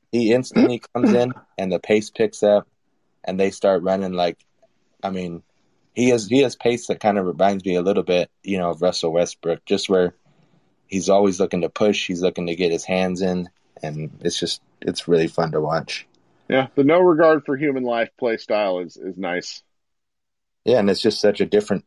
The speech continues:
Speaker 1: from the pace. Like, you know, I know Luka and Rick, you know, like to evaluate everything, and then Josh Green just comes in and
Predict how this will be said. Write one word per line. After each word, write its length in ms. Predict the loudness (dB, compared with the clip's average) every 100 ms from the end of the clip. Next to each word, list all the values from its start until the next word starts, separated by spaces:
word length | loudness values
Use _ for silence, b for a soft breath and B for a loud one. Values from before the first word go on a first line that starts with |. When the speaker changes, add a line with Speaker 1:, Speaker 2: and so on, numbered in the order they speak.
| _
Speaker 1:
from 160 | -6 -4
the 80 | -2
pace. 340 | 0 0 0
Like, 140 | -4 -4 _
you 140 | -8
know, 120 | -4 -2
I 100 | 0
know 140 | 0
Luka 460 | 0 0 0 -2 -4 _ _ _
and 180 | -8 -2
Rick, 320 | 2 2 0 -4
you 60 |
know, 120 | 0
like 220 | 2 2 0
to 100 | -2
evaluate 680 | 2 2 4 2 2 2 0
everything, 580 | -2 -2 -4 -4 -2 -4
and 80 |
then 180 | -6 -8 _ b b
Josh 320 | 0 2 0
Green 260 | -4 -4 -2
just 220 | -4 -4
comes 260 | -4 -4 -2
in 160 | -4
and 180 | -4 -10